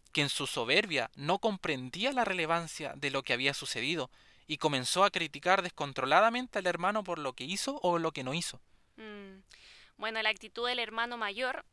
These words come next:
Speaker 2: no es ajena a nuestra realidad. Muchas veces nos llenamos de celos, de envidia, por el trato que nuestro padre tiene con otros de nuestros hermanos.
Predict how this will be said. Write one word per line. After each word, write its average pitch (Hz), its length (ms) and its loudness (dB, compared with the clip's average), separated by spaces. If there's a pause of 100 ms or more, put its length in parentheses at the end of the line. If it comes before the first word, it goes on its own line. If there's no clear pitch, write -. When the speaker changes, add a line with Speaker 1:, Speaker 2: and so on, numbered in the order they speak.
(100)
Speaker 2:
no 220 240 -6
es 262 280 -8
ajena 262 460 -4
a - 20 -6
nuestra 269 320 -10
realidad. 262 400 -8 (540)
Muchas 277 340 -6
veces 330 320 -4
nos 277 160 -8
llenamos 233 380 -6
de 233 120 -12
celos, 269 520 -4
de 220 100 -10
envidia, 233 560 -6 (300)
por 226 120 -6
el 208 140 -6
trato 254 280 -2
que 240 260 -8
nuestro 220 320 -10
padre 285 280 0
tiene 285 440 -10
con 220 160 -8
otros 285 280 -8 (340)
de 269 180 -14
nuestros 226 400 -12
hermanos. 262 480 -8